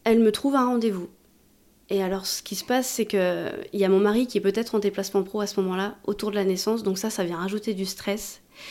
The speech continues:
Mais vraiment beaucoup de stress. Et je sais pas, euh, s'il sera là ou pas. Je me dis : « Est-ce que je suis prête à ce qu'il soit pas là ? » Il y a ma sœur, bon, ça peut le faire. Et on trouve un rendez-vous et il est là.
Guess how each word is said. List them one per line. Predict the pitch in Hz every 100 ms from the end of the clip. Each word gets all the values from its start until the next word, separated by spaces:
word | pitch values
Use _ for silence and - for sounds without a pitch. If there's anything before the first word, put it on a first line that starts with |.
| - - -
Mais | 185
vraiment | 190 214 233
beaucoup | 220 190 233 233
de | 220 202
stress. | - 214 240 - - - - - -
Et | 196 190 185 180 180
je | 185
sais | - 190
pas, | 214 214 214
euh, | 175 170
s'il | - 196 185
sera | - 196
là | 202
ou | 196
pas. | 240 247 254
Je | 208
me |
dis : « | 190 214
Est-ce | -
que |
je | 208
suis | -
prête | 196 233 233
à | 208
ce |
qu'il | -
soit | - 196
pas | 190 202
là ? » | 220 240 262
Il | 233
y |
a | 170
ma | 160
sœur, | - - 220 226 202
bon, | 196 190 190 - -
ça | - 190
peut | 190
le | 175
faire. | - 226 254 - - - - -
Et | 190
on | 190
trouve | - 269
un | 240
rendez-vous | 226 202 190 254 285 -
et | 226
il | 226 214
est |
là. | 170